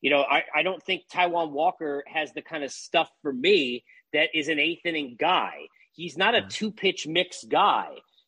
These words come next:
Speaker 1: And neither necessarily is Carrasco, although Carrasco probably better suited 'cause he could overuse the changeup the way that he does successfully
Speaker 2: I'll tell you what,
Speaker 1: in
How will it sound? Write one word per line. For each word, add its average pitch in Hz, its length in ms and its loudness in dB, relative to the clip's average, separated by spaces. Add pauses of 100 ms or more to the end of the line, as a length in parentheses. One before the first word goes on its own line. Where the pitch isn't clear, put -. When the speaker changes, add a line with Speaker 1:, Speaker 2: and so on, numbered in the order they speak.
(120)
Speaker 1:
And 160 300 0
neither 233 440 0
necessarily 185 800 0 (100)
is 175 200 -2
Carrasco, 170 640 0
although 151 300 0
Carrasco 202 500 -2
probably 175 280 -2
better 175 340 -2
suited 147 360 -4
'cause 139 120 -8
he 135 100 -8
could 139 180 -2
overuse 143 420 -2
the 127 80 -18
changeup 131 540 -4
the 127 60 -10
way 123 180 0
that 117 100 -6
he 117 100 -10
does 113 240 -2
successfully 143 580 2
Speaker 2:
I'll 180 100 6
tell 247 180 4
you 208 100 4
what, 202 180 8
Speaker 1:
in 156 60 2